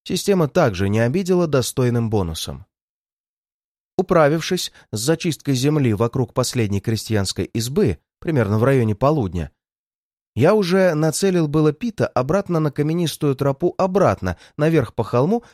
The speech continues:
к родовому дому, дабы поделиться с прячущимися там людьми печальной вестью, что внизу выживших отыскать мне, увы, не удалось. Ну и, разумеется, чтобы отведать стрепни тётки Марши,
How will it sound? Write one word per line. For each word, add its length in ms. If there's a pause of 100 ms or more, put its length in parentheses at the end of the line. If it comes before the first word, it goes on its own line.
(100)
к 60
родовому 440
дому, 400 (400)
дабы 260
поделиться 520
с 80
прячущимися 800
там 180
людьми 400 (220)
печальной 380
вестью, 460 (180)
что 260
внизу 340
выживших 500
отыскать 500
мне, 180
увы, 260
не 100
удалось. 600 (880)
Ну 140
и, 20
разумеется, 640 (240)
чтобы 360
отведать 420
стрепни 480
тётки 320
Марши, 500